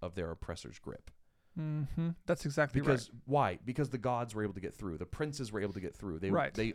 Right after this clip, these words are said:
Speaker 1: were not defeated. They're not
Speaker 2: Yeah.
Speaker 1: dead. And in fact, they're strong enough to beat the other gods.
Speaker 2: Yeah.
Speaker 1: So, like, that's just cool.
Speaker 2: It's really cool. It's,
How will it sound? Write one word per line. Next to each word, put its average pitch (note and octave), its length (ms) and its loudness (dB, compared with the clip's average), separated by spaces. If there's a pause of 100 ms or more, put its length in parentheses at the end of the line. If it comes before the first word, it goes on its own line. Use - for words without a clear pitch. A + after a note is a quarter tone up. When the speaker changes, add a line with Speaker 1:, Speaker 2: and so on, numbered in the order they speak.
Speaker 1:
were A#2+ 220 0
not D3 220 0
defeated. F2+ 380 -6
They're G2+ 120 0
not C3 280 0
Speaker 2:
Yeah. - 160 0
Speaker 1:
dead. F2+ 120 -4
And G2 100 -2
in G2+ 80 -2
fact, C#3+ 280 0
they're A2 100 -4
strong D#3+ 340 0
enough G#2 280 -2 (340)
to D#3 120 -2
beat D3 340 0
the C3 120 4
other G2 180 2
gods. D#2+ 500 -6
Speaker 2:
Yeah. C3+ 280 2 (640)
Speaker 1:
So, - 100 0
like, D#3 160 4
that's F3 160 4
just - 260 -2 (280)
cool. G#3+ 500 6 (120)
Speaker 2:
It's F3+ 260 6
really F3 180 8
cool. D3+ 260 -2 (140)
It's, F#3+ 220 12